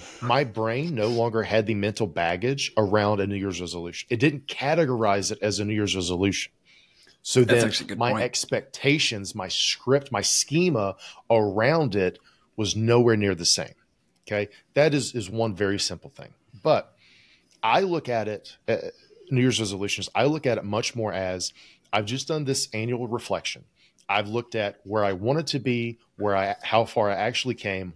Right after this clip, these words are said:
Speaker 1: what got in my way, and where I want to take my life in the future. And then now I can set these New Year's intentions around how am I gonna take all of this information I just gathered about myself, all these insights, and actually apply them for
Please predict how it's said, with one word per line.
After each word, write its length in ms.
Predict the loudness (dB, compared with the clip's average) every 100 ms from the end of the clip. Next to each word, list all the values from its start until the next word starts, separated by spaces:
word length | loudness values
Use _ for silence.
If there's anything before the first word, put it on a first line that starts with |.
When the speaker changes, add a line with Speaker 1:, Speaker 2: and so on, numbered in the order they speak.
| -2
Speaker 1:
what 200 | 0 2
got 180 | 0
in 40 | 2
my 140 | -4
way, 380 | -2 -4 -6 -10 -18 -20 -10 -6
and 180 | -4
where 200 | -2 2
I 100 | 4
want 280 | 4 -2 -6
to 100 | -8
take 200 | -4 -4
my 120 | -2
life 260 | -2 -2 -4
in 60 | -10
the 80 |
future. 480 | -4 -2 0 -2 -4 -8 -20 -20 -20 _
And 100 | -6
then 180 | -4 -2
now 440 | 0 0 -2 -4 -12 _ -2
I 140 | -2
can 160 | -2 -6
set 260 | -4 -6
these 180 | -6 -8
New 120 | -6
Year's 260 | -4 -4 -6
intentions 840 | -6 -2 0 0 0 -4 -8 -10 -10 _ -20 _ _ _ -2
around 600 | 0 0 0 -4 -8 -16
how 320 | -12 0 2
am 100 | 4
I 60 | 2
gonna 220 | 0 -4
take 360 | -4 -2 -2 2
all 160 | 2
of 60 | 2
this 180 | -2 -4
information 480 | -6 -6 -4 -4 -6
I 40 |
just 220 | -4 -6
gathered 360 | -2 0 0 -2
about 200 | -6 -6
myself, 320 | -8 -10 -10
all 60 | -12
these 200 | -8 -6
insights, 560 | -4 -4 -6 -8 -10 -10
and 100 | -4
actually 440 | -2 -2 -2 -4
apply 440 | -10 -10 -4 -2 -2
them 300 | -4 -6 -12 _ _ -20
for 520 | -4 2 4 4